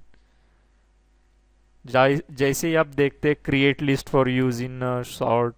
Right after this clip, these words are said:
sorts and, अ, field sequences, edit custom list, यहाँ पे एक आप ब-, बटन देख रहे हैं, उस पे क्लिक करना है, ठीक है?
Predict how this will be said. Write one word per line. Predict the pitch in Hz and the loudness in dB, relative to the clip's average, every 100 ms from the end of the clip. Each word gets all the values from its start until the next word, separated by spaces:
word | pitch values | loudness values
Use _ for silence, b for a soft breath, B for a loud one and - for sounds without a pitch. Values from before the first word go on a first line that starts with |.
| - b b b b - | -16 b b b b -8
sorts | - 120 120 - | 0 2 2 0
and, | 143 117 117 117 117 | -2 0 -2 -6 -2
अ, | 117 117 110 | 0 0 -2
field | - 127 123 - | -2 -2 -2 -4
sequences, | 123 - 123 120 165 - - - - - - - - | -12 -10 -10 -10 -14 -16 -16 -16 -20 -20 -20 -20 -12
edit | 139 127 127 - | -8 -8 -6 -6
custom | 131 147 131 131 | -6 -8 -6 -6
list, | 127 - - | -6 -12 -14
यहाँ | 131 127 120 | -8 -4 -4
पे | 139 | -4
एक | 127 - | -6 -2
आप | 135 | -4
ब-, | 117 127 117 | -2 -6 -2
बटन | 123 120 127 | -4 -4 -8
देख | 127 123 | -6 -8
रहे | 131 131 | -6 -10
हैं, | 196 _ _ _ - | -10 _ _ _ -18
उस | 147 | -12
पे | - | -8
क्लिक | 131 135 131 - | -8 -6 -8 -4
करना | 139 117 123 | -4 -2 -6
है, | 180 - _ _ _ _ _ - | -10 -16 _ _ _ _ _ -14
ठीक | 135 131 | -12 -10
है? | 156 185 | -10 -12